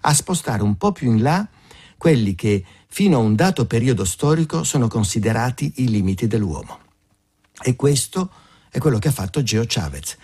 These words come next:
Ha superato un limite e con lui,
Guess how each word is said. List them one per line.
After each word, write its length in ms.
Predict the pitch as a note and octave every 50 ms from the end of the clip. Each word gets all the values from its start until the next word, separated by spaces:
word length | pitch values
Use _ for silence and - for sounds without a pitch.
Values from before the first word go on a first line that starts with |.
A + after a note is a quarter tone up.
| - - - - - - - - - -
Ha 100 | - A2+
superato 640 | G#2 - A#2+ D3 C#3+ C#3+ C#3 - B2+ B2 A#2 - - - - - _ _ -
un 180 | C3 B2+ B2+
limite 420 | C3+ D3+ E3 C3 A#2+ G#2 - B2+ B2
e 40 |
con 280 | A#2 - C3 B2+ B2 B2
lui, 480 | B2 C3+ C#3+ D3 D#3+ F3 F3+ F#3+ -